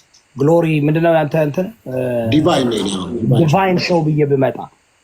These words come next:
Speaker 1: I think for me that's, that's like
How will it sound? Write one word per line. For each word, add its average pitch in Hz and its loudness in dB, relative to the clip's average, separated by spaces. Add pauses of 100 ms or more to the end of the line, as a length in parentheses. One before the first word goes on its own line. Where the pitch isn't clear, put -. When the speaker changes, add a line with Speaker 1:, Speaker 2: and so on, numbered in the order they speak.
(2250)
Speaker 1:
I 180 2
think 180 -4
for 139 -2
me 151 2
that's, 180 -2 (220)
that's 139 -2
like 127 -4